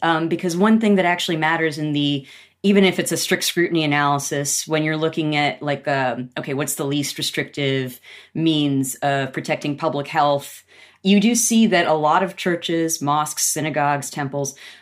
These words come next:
are streaming services online. And so it, and there is no government action to limit that. Um, and what you see there is that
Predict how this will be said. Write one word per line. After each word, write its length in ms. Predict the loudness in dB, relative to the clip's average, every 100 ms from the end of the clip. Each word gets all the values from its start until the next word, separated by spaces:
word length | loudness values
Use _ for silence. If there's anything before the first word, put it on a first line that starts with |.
| -4
are 80 | -2
streaming 680 | -2 2 6 6 6 2 -2
services 640 | -2 -4 -4 -6 -6 -4
online. 640 | -2 -2 -2 -4 -8 -14 -10
And 140 | -8
so 420 | -4 2 2 0 -8 _
it, 240 | 0 0 2
and 380 | 0 2 0 2
there 180 | 2
is 120 | 2 4
no 180 | 4
government 400 | 4 2 2 0
action 380 | 0 0 -2 -6
to 100 | -4
limit 240 | -2 -2 4
that. 380 | 6 6 4 0
Um, 320 | -2 0 0
and 300 | 0 0 0 -4
what 220 | -2 0
you 80 | 0
see 200 | 2 2
there 300 | 4 6 6
is 200 | 4 0
that 340 | 2 2 -2